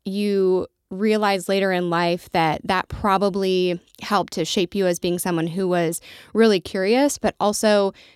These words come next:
maybe being a little bit addicted to change. And,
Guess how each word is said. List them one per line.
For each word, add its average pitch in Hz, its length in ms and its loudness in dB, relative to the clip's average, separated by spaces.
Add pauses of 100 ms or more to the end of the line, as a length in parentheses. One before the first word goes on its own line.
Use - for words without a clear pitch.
(100)
maybe 214 440 4
being 247 260 4
a 196 60 0
little 175 260 2
bit 254 220 2
addicted 180 460 -2
to 165 120 -4
change. 208 640 0 (120)
And, 190 420 0